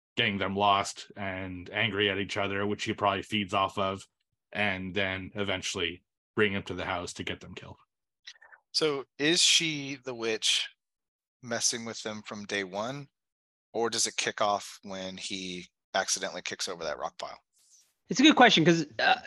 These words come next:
Speaker 3: all, uh, I, I'll never f-, I remember watching it this time too. Um, I picked up on Josh saying that Heather picked up a trinket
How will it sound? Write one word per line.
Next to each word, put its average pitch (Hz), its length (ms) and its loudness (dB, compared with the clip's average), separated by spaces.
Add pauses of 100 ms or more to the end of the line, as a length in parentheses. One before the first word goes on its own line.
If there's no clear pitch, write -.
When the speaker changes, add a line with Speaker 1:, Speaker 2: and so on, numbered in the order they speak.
(200)
Speaker 3:
all, 190 340 10
uh, 160 340 10
I, 170 240 8
I'll 165 220 10
never 175 180 6
f-, - 200 -4
I 147 100 6
remember 165 460 8
watching 156 320 8
it 127 100 2
this 147 220 4
time 131 260 2
too. 135 720 6
Um, 120 280 2
I 123 100 2
picked 147 280 -2
up 135 200 2
on 120 520 2 (100)
Josh 131 440 6
saying 123 360 4
that 107 200 2 (600)
Heather 151 380 6
picked - 480 -2
up 131 340 4 (300)
a 113 80 -4
trinket 160 760 2